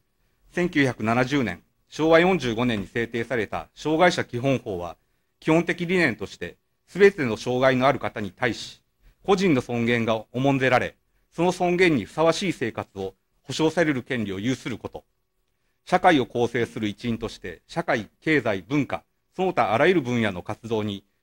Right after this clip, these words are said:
参加する機会が与えられることを宣言するとともに、何人も障害者に対して障害を理由として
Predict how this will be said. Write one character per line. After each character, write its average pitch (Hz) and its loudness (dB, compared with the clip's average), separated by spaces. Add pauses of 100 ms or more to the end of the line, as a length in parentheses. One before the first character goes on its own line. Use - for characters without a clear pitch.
(100)
参 180 2
加 151 2
す - -14
る 98 -6
機 - -20
会 98 -2
が 120 -2
与 117 -6
え 131 0
ら 131 4
れ 131 2
る 104 -6
こ - -12
と - -20 (300)
を 170 -6
宣 135 -6
言 127 -2
す - -20
る 98 -12
と - -20
と 117 -6
も 104 -4
に、 78 -14 (680)
何 160 2
人 165 -6
も 160 0 (220)
障 170 2
害 180 6
者 131 -4
に 98 -6
対 110 -4
し - -20
て 85 -16
障 165 0
害 165 6
を 156 4
理 151 -4
由 165 2
と 113 -14
し - -20
て 85 -14